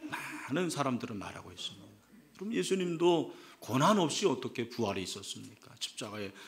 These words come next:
고난 이후에 부활을 예수님도, 어, 경험을 했어요.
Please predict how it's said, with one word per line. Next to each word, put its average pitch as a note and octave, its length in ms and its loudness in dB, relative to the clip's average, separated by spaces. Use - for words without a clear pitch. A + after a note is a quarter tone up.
고난 A2 340 2
이후에 A#2 500 4
부활을 D3+ 920 4
예수님도, G#2+ 800 0
어, - 320 -18
경험을 F#3+ 420 -4
했어요. D3+ 420 -8